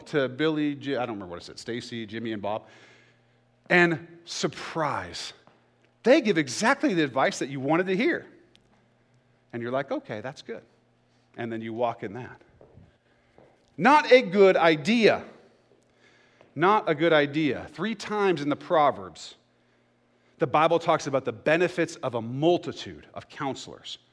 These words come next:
godly counselors. Acts Church is led by a group of elders who counsel one another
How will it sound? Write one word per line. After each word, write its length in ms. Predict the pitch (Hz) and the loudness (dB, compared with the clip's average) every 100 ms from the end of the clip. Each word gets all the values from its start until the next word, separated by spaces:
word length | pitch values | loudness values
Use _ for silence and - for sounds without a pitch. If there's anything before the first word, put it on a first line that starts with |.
| _ 139 | _ -4
godly 640 | 139 190 190 185 156 110 85 - _ _ _ _ _ _ | 4 6 6 4 0 -4 -10 -20 _ _ _ _ _ _
counselors. 760 | - 175 151 - 95 80 - - _ _ _ _ _ _ | -4 -2 -2 -4 -12 -14 -18 -20 _ _ _ _ _ _
Acts 280 | 160 170 - | 2 2 0
Church 420 | - 226 214 151 | -2 2 2 0
is 180 | 165 123 | -4 -2
led 440 | 151 220 151 143 143 - - | 2 4 4 0 -6 -20 -6
by 220 | 135 143 | 2 4
a 100 | 135 | 4
group 280 | 123 185 208 | 2 0 2
of 140 | 185 - | 2 4
elders 580 | 202 196 127 80 - - - _ _ _ _ _ _ | 4 4 2 -6 -10 -14 -16 _ _ _ _ _ _
who 300 | - 190 147 - - | 4 4 4 -4 -16
counsel 680 | - 214 311 320 - 269 185 | -2 4 4 4 2 4 4
one 220 | 170 180 | 6 6
another 520 | 165 151 135 156 254 | 6 4 4 2 -2